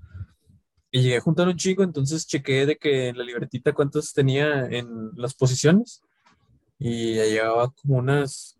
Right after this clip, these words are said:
cuarenta y nueve y dije, "A la verga, ya estar bien arriba". Me metí a la libretita para checar cuántas tenía y yo salía como en la posición sesenta y cinco millones, no sé qué tanta verga. Tenía nada más el cuarenta y nueve yo y le daba hasta arriba y todos tenían de que nueve,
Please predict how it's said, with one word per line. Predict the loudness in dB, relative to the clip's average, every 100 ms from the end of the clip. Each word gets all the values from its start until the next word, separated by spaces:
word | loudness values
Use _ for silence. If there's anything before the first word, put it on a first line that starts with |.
| _
cuarenta | 2 2 2 0
y | 0
nueve | 0 -2 -2
y |
dije, | -8 -14
"A | -10
la | -4
verga, | 2 4 2
ya | 0
estar | -2 0 0
bien | -2 -2
arriba". | 0 2 0 -2 -8 -20 -20 _ _ _
Me | -2
metí | 0 2
a |
la | 4
libretita | 4 2 2 0
para | 0
checar | 0 -2 -2
cuántas | -2 -2
tenía | 0 0 0
y | 0
yo | -2
salía | -2 -2 -2 -2
como | -2 -2
en | -2
la | -4
posición | -8 -10 -10 -6
sesenta | -2 0 0 -2
y | -4
cinco | -6 -4 -2
millones, | 0 -2 -2
no | -6
sé | -8
qué | -6
tanta | -2 0 0
verga. | 0 0 -2 -4 -6 -14 _ _ _
Tenía | 2 4
nada | 6
más | 4 4
el | 2 4
cuarenta | 4 4 4
y |
nueve | 2 2 2
yo | 2 0 0 _ _ _
y | 2
le | 4
daba | 6 4
hasta | 2 2
arriba | 2 4 4
y | 2
todos | -4 -4
tenían | -6 -4
de | -4
que | -6
nueve, | -8 -8